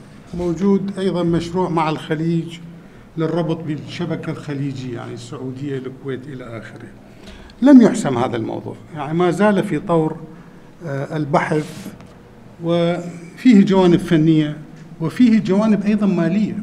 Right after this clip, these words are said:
يعني هذا ليس، آه، مسألة، آه، بدون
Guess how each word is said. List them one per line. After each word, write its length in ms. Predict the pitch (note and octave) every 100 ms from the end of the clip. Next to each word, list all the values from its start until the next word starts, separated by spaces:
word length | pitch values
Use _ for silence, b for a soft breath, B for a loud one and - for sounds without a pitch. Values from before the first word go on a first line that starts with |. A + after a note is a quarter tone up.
| - - - -
يعني 160 | A#2+ B2+
هذا 240 | C3+ D3
ليس، 300 | D#3 G3+ G3
آه، 1120 | F#3 E3 - - - - - - D#3+ C#3 B2+ C3
مسألة، 640 | C3+ C#3+ D#3+ E3 E3 C#3+
آه، 480 | C#3 B2+ D3 C#3 C3+
بدون 520 | B2+ D3 E3 D3+ C#3+